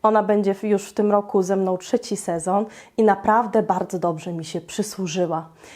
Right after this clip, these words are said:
Jeśli planujecie w tym roku dużo rozsad, jeśli lubicie robić rozsady, to wiecie doskonale, że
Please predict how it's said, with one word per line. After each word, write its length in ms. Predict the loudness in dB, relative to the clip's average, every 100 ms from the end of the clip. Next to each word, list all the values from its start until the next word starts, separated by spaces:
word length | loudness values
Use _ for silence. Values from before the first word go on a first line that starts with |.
| -6
Jeśli 300 | -4 -2 -2
planujecie 640 | 0 2 4 6 4 4
w 80 | 0
tym 180 | 2 2
roku 440 | 2 2 2 2
dużo 380 | 2 -2 2 2
rozsad, 640 | 4 0 -2 -6 -4 -4 -8 -20 -10
jeśli 280 | -2 2 4
lubicie 520 | 4 2 0 0 2
robić 340 | 2 0 -6
rozsady, 600 | -6 -4 -2 -4 0 0 0 -4 -20 _
to 240 | 2 4 2
wiecie 340 | 2 2 2
doskonale, 800 | 0 0 -2 -2 2 4 6 4
że 500 | 2 4 6 6 6